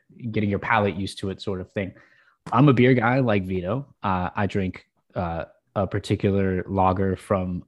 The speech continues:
uh, southeastern Pennsylvania religiously. Um, and, uh,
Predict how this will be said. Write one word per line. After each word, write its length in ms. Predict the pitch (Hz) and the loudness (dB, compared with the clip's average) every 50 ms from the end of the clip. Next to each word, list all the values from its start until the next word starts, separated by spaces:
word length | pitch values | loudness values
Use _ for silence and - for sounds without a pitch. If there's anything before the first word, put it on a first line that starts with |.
| _ | _
uh, 280 | 107 95 85 82 82 82 - - | -8 -8 -6 -8 -10 -12 -14 -16
southeastern 680 | - - 104 95 92 - 104 95 - - - 95 92 | -4 -2 0 0 0 0 -4 -6 -4 -6 -8 -8 -4
Pennsylvania 680 | - 101 95 - - 92 95 95 95 98 95 92 92 - - | -2 -2 -2 -2 -4 -6 -4 -2 -2 -2 -2 -4 -6 -6 -4
religiously. 800 | 107 101 95 95 98 92 95 95 - - - 101 101 131 - - - - - - _ _ _ _ _ _ _ - | -2 0 0 2 0 0 0 -4 -6 -4 -2 0 0 0 0 -2 -14 -20 -20 -20 _ _ _ _ _ _ _ 0
Um, 400 | 117 98 92 90 87 87 87 - _ _ _ _ _ _ _ _ _ _ _ _ _ _ _ - - - _ _ _ _ _ _ _ _ _ _ _ _ | 2 4 4 2 0 -2 -4 -6 _ _ _ _ _ _ _ _ _ _ _ _ _ _ _ -10 -10 -10 _ _ _ _ _ _ _ _ _ _ _ _
and, 480 | 113 110 107 104 101 98 98 92 - - - - _ _ _ _ | 2 4 4 4 4 4 2 0 -2 -6 -14 -16 _ _ _ _
uh, 240 | - 107 98 95 - | 0 0 2 0 0